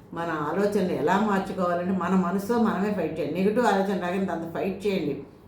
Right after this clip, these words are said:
"ఎందుకు నువ్వు ఇలా వస్తున్నావు? నాకేం అక్కర్లేదు, నీ ఆలోచన, నాకు ఈ ఆలోచన వద్దు, నాకు ఇలా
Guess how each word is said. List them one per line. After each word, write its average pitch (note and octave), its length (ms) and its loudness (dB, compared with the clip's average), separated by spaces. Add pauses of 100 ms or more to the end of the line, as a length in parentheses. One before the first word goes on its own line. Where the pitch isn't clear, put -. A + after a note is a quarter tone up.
"ఎందుకు A#3 220 6
నువ్వు A3+ 180 4
ఇలా F#3 140 4
వస్తున్నావు? E3+ 380 -2
నాకేం F3+ 300 -2
అక్కర్లేదు, D#3 500 -2
నీ F3 160 -2
ఆలోచన, F3 400 -2
నాకు F3 220 -4
ఈ F3 100 0
ఆలోచన F3 380 0
వద్దు, D#3 160 -4
నాకు D#3 200 -4
ఇలా E3+ 200 0